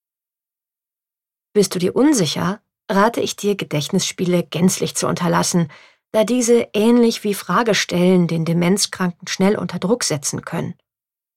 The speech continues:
Übrigens, nicht jeder Mensch mit Demenz durchlebt den Abbau seiner geistigen und körperlichen Fähigkeiten negativ.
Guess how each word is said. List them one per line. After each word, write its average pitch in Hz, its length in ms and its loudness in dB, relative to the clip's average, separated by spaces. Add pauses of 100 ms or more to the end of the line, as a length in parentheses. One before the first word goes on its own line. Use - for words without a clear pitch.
Übrigens, - 720 -4 (880)
nicht 240 300 0
jeder 190 240 2
Mensch 160 420 -2
mit 196 180 -4
Demenz 170 560 0
durchlebt 190 500 -4
den 190 200 -2
Abbau 196 400 2
seiner 175 300 0
geistigen 185 560 -4
und - 200 -8
körperlichen 185 560 -2
Fähigkeiten 175 680 -2
negativ. 190 680 -2